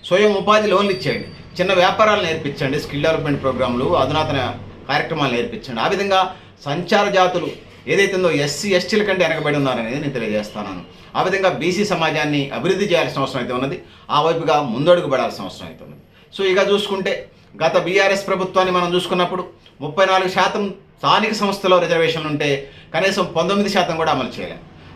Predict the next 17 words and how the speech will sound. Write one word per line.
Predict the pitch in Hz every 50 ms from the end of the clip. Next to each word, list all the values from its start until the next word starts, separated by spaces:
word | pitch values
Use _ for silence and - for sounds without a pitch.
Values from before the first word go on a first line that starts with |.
| - -
దానివల్ల | 170 190 196 208 202
తెలంగాణ | 190 - 175 180 185 190 202 202
రాష్ట్రంలో | 190 190 196 196 - - 196 185 185 180
బీసీల | 160 139 160 196 208 208 220 214 214 196
యొక్క | 180 - - 170 160 151 143 131 - - - - - - - - -
ఉనికి, | 135 185 220 214 208 202 185 185 185 - - - - - - -
ఒక | - - 139
పదవుల్ని | 135 - 156 160 190 226 240 233 214
కోల్పోయినటువంటి | 202 180 160 147 143 147 143 131 135 131 131 123
సందర్భాన్ని | - 120 120 120 110 113 107 101 98
చూస్తున్నాం. | 95 - - - - - - - - - -
ఆ | 170
విధంగా | 196 208 208 208 196 175 170
రెండు | 170 185 185
వేల | 190 185 185 208 214 214
మంది | 214 208 208 208 202 190 185 185 - - - - _ -
సర్పంచ్ | 131 131 - 190 185 202 190